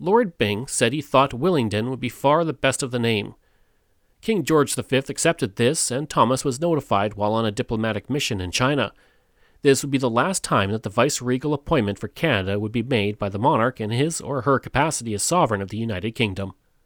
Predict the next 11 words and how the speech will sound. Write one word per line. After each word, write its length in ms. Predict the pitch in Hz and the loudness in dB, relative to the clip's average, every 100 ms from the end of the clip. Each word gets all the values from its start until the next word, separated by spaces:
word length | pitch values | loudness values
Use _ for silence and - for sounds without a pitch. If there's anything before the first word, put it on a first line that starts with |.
| _ _ _ _ _ _ _ _ _ _ _ _ _ _ _ - | _ _ _ _ _ _ _ _ _ _ _ _ _ _ _ 0
On 100 | 202 | 0
October 320 | 214 277 294 | 2 0 -2
tenth, 380 | 285 120 113 - | 0 0 0 0
Yoho 420 | 123 202 214 233 | 4 4 4 2
National 460 | 160 143 - 165 165 | 2 0 0 -2 0
Park 320 | - 98 101 | 4 4 2
is 100 | 110 | -6
created 480 | - 151 101 101 120 | -8 -2 -2 -2 -4
in 120 | 120 | -2
British 280 | 104 98 - | -2 -4 -4
Columbia. 540 | 120 123 135 110 | 2 2 4 0